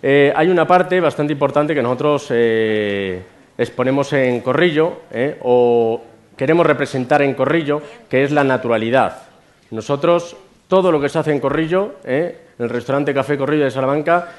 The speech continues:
es todo natural. No utilizamos nada de producto de quinta gama ni nada preelaborado,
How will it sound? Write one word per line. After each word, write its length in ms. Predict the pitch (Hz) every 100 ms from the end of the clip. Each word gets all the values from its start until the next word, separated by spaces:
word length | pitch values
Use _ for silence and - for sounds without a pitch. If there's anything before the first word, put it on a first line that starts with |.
| - -
es 180 | 156
todo 200 | - 180
natural. 600 | 170 147 160 147 98 85 - -
No 320 | 147 180 185
utilizamos 640 | 165 156 139 170 170 165
nada 460 | 156 170 170 180 175
de 240 | 127 123
producto 360 | 131 139 180 185
de 100 | 139
quinta 240 | 160 151
gama 340 | 143 156 160 160
ni 120 | 135
nada 300 | 127 143 143
preelaborado, 640 | 143 131 120 117 101 82